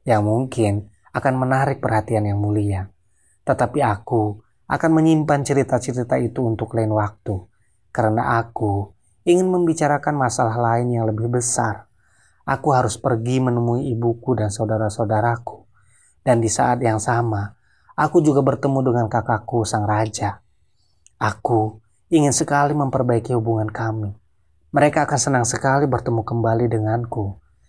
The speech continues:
Setelah aku menceritakan kisahku kepada mereka, dan mereka akan mengetahui bahwa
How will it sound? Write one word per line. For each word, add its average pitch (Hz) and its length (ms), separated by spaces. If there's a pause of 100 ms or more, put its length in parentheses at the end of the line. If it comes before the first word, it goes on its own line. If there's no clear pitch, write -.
(200)
Setelah 120 400
aku 127 80
menceritakan 117 720
kisahku 117 400
kepada 117 320
mereka, 104 720 (400)
dan 131 160
mereka 127 400
akan 127 200
mengetahui 123 840 (320)
bahwa 131 240